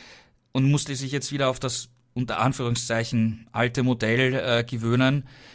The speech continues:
Und für ihn ging, ging's da im Prinzip auch nur darum, äh, ins Ziel zu kommen. Es sind genug Leute gestürzt, er hat ein paar Punkte abgestaubt. Das ist halt, äh, fürs R-N-F-Team ganz gut, dass sie da zumindest etwas Zählbares mitgenommen haben.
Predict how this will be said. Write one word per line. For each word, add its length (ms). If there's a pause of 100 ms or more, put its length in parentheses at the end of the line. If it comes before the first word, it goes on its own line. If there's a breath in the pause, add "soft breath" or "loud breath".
(120 loud breath)
Und 200
für 120
ihn 140
ging, 300
ging's 280
da 80
im 140
Prinzip 340
auch 160
nur 140
darum, 640
äh, 260
ins 220
Ziel 200
zu 160
kommen. 560 (720)
Es 200
sind 140
genug 240
Leute 300
gestürzt, 380
er 60
hat 60
ein 60
paar 80
Punkte 340
abgestaubt. 560
Das 140
ist 320
halt, 480 (560 soft breath)
äh, 200
fürs 200
R-N-F-Team 680
ganz 200
gut, 260
dass 120
sie 80
da 140
zumindest 380
etwas 280
Zählbares 440
mitgenommen 540
haben. 320